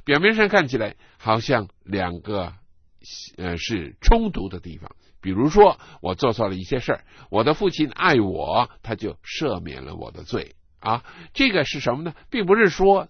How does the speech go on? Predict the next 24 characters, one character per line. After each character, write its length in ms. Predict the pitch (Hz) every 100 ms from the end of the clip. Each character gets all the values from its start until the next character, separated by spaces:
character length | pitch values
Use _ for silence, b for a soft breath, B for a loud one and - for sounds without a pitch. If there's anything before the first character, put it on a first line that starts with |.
| -
他 180 | 160 160
没 160 | 131
有 80 | 113
爱 220 | - 104
心， 260 | 92 85 62 b b
也 160 | 135 147
不 140 | 190
是 80 | 220
说 200 | 202 185
他 180 | - 190
因 180 | 214 208
为 100 | 156
他 100 | 160
的 80 |
爱 200 | 131 143
心 200 | 123 127 113
就 140 | 127
没 360 | 117 120 127 185
有 120 | 123
了 140 | 87
他 160 | 95 107
的 120 | 95
公 300 | 113 113 117
义， 220 | 117 80